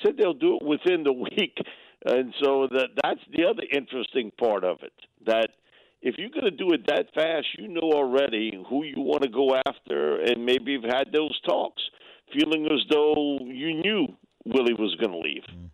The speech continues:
Speaker 2: You got any names for Tulane fans?
Speaker 1: Uh,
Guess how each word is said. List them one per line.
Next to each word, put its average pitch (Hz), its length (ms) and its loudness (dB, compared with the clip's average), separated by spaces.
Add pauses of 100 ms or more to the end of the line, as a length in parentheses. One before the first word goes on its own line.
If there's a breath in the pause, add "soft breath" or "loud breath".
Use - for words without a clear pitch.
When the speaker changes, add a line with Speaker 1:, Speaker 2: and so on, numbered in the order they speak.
(360)
Speaker 2:
You 113 120 -8
got 123 120 -6
any 120 120 -6
names 127 320 -10
for 131 100 -12
Tulane 143 380 -8
fans? 165 420 -16 (1600 soft breath)
Speaker 1:
Uh, - 120 -2